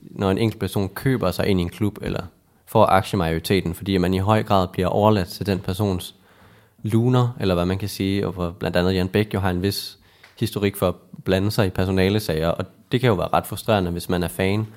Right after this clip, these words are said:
og måske ikke er enig i den måde at drive en klub på, som han gør, eller synes, det strider med klubbens identitet, eller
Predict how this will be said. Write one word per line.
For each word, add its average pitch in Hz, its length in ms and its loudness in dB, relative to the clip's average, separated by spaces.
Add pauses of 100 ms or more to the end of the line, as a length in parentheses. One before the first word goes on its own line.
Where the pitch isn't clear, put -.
(340)
og 104 120 0
måske 98 280 -2
ikke 95 300 -4 (800)
er - 140 -6 (100)
enig 131 420 4 (340)
i 87 300 -4 (1080)
den 98 140 2
måde 92 160 4
at 92 100 -2
drive 101 120 4
en 101 60 2
klub 110 300 -2
på, 95 180 0
som 95 140 -6
han 113 220 2
gør, 98 220 0
eller 82 340 -2 (380)
synes, - 240 -4
det 98 140 -6
strider 104 300 0
med 87 100 -4
klubbens 104 380 -4
identitet, 92 720 -8
eller - 240 -8